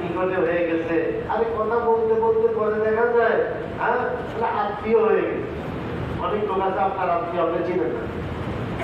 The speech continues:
অনেক আত্মীয় আছে আপনি কি, আপনি চিনেন না। কথা বলতে বলতে, "আরে অমুক গ্রাম, অমুক লোক আমার তো, আমার তো আত্মীয় লাগে, আরে উনি তো আমারও আত্মীয় লাগে।"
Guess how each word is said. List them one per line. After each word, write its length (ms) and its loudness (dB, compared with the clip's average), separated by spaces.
অনেক 200 -2
আত্মীয় 340 -2
আছে 120 2
আপনি 260 0
কি, 340 4
আপনি 280 2
চিনেন 240 4
না। 160 2
কথা 320 2
বলতে 260 4
বলতে, 600 4
"আরে 340 2
অমুক 340 2
গ্রাম, 260 2
অমুক 360 2
লোক 180 4
আমার 240 0
তো, 320 0
আমার 160 0
তো 40 0
আত্মীয় 380 2
লাগে, 260 2
আরে 180 0
উনি 260 0
তো 60 2
আমারও 360 4
আত্মীয় 280 0
লাগে।" 240 0